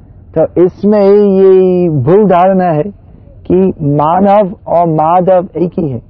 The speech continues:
लेकिन ये वास्तव में वो अपराध है ऐसे बोलना। तो इसलिए लोग जो इसमें विश्वास है कि मानव सेवा माधव सेवा एक ही है, तो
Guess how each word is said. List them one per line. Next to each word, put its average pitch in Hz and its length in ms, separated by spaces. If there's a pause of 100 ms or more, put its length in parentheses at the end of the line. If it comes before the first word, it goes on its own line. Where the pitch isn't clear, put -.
(340)
लेकिन 170 240
ये 175 380
वास्तव 143 360
में 175 240
वो 170 220
अपराध 165 600
है 147 220
ऐसे 151 200
बोलना। 127 360 (1120)
तो 175 260
इसलिए 185 640 (1000)
लोग 175 240
जो 165 240
इसमें 156 500 (100)
विश्वास 135 580
है 120 100
कि 135 160
मानव 135 360
सेवा 131 480
माधव 131 380
सेवा 135 560
एक 117 60 (100)
ही 123 80
है, 110 120 (840)
तो 165 400